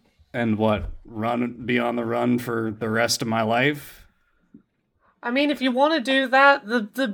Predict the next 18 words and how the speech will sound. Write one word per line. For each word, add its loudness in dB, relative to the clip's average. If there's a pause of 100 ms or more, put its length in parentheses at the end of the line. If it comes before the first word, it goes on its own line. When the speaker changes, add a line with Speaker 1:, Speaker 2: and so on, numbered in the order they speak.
Speaker 2:
the -4 (540)
Doctor 4
Who, 0
Doctor 4
Who 4
spaceship 2
is -4
gonna 4
be -2
traveling 6
around 4
space 4
and -2
time 6
and 2
be 2
pretty 2
uncatchable. 4